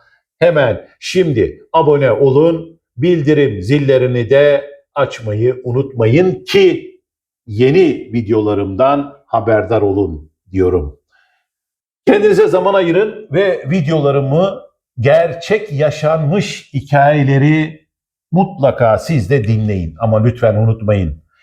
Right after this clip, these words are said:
imza atmadan önce mutlaka ama mutlaka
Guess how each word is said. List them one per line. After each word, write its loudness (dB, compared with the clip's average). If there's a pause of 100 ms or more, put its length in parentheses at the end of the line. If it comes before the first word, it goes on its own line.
(240)
imza 4
atmadan 0
önce -2 (400)
mutlaka 2
ama 0
mutlaka 0